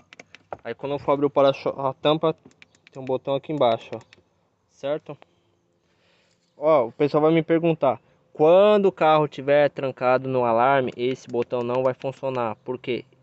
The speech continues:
ele vai mandar sinal pro módulo do carro, pro módulo do carro mandar sinal pra abrir a mala, certo? Aí esses dois fios aqui é o botão, certo?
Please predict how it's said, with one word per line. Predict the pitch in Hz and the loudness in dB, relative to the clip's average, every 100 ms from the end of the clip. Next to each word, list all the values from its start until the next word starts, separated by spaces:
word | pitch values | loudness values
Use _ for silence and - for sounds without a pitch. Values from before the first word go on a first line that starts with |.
| _ | _
ele | 139 160 151 | -4 -4 0
vai | 143 | 0
mandar | 139 131 127 | 0 0 0
sinal | - 143 131 147 | -2 -4 0 0
pro | - - 196 | -2 0 2
módulo | 170 143 151 165 160 156 151 | 4 4 4 4 2 -2 -2
do | 143 | -4
carro, | - 123 117 120 131 156 180 196 _ _ _ | -6 0 2 2 2 0 -2 -4 _ _ _
pro | 156 | -2
módulo | 147 143 165 180 175 180 | 0 2 4 2 0 -2
do | |
carro | - 156 175 180 | 0 0 0 2
mandar | 170 151 151 | 0 2 0
sinal | - 170 135 113 117 127 156 190 - _ - | -2 -6 -4 -2 0 2 2 2 -2 _ 2
pra | 143 | 2
abrir | 139 139 151 | 2 2 2
a | 185 | 2
mala, | 180 170 151 113 113 - | 2 2 4 4 0 -6
certo? | _ - 135 143 - - - - - _ 120 | _ 0 0 0 -10 -20 -20 -20 -20 _ 0
Aí | 131 | 2
esses | 151 - 151 | 2 -2 0
dois | 160 147 | 0 0
fios | - 151 | 0 0
aqui | 143 151 | 0 0
é | |
o | 147 | 2
botão, | 175 185 - 143 110 - _ _ | 0 -2 0 0 0 -8 _ _
certo? | - 139 156 | -6 -6 -6